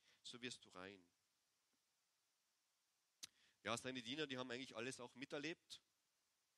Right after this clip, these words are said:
Die wollten ihn jetzt ermutigen, diese Anweisungen vom Elisa zu folgen. Und es ist echt interessant, wie Gott einfach ganz einfache Leute verwendet.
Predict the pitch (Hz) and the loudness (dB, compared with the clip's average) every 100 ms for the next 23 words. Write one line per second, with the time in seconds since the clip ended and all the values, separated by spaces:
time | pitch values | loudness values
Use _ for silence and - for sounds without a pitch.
0 | _ 120 127 143 147 143 147 143 139 131 | _ -2 0 2 0 0 0 -6 -6 -8
1 | 87 - _ _ _ _ _ _ _ _ | -12 -20 _ _ _ _ _ _ _ _
2 | _ _ _ _ - _ _ - 113 123 | _ _ _ _ -20 _ _ -8 -6 -2
3 | 87 123 113 120 123 117 110 101 104 110 | -4 -2 -2 -2 -6 -12 -12 -12 -10 -10
4 | 110 - 95 87 87 82 _ _ _ _ | -10 -16 -14 -14 -14 -16 _ _ _ _
5 | _ _ _ _ _ _ - - - - | _ _ _ _ _ _ -20 -20 -14 -2
6 | 147 160 190 220 240 220 202 202 208 175 | 0 2 4 4 4 0 2 4 2 0
7 | 175 247 - 254 269 254 - _ _ _ | 2 2 6 4 4 -6 -10 _ _ _
8 | 294 330 233 208 254 220 190 165 175 - | 0 0 0 2 2 4 6 8 6 2
9 | 156 110 107 | -2 -2 -4